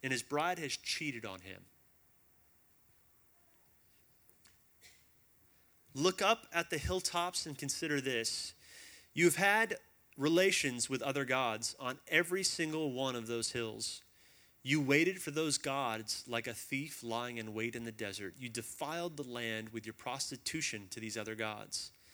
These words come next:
That is why the rains have been withheld, the spring rains have not come. Yet in spite of this, you are obstinate as a prostitute.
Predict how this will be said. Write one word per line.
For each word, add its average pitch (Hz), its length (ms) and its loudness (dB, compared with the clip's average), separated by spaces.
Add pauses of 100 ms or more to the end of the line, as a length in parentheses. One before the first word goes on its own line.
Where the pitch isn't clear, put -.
(440)
That 139 140 4
is 147 120 4
why 147 180 2
the 135 100 0
rains 139 380 2
have 131 160 -4
been 127 140 -6
withheld, 120 600 -4
the 117 80 -4
spring 139 420 -2
rains 127 280 -4
have 120 140 -4
not 110 240 -10
come. 117 400 -6
Yet 117 140 -2
in 117 80 -4
spite 170 420 -2
of 127 140 0
this, 113 320 0
you 120 80 -4
are 117 140 -6
obstinate 160 720 -2 (400)
as 139 140 2
a 147 40 0
prostitute. 120 720 -4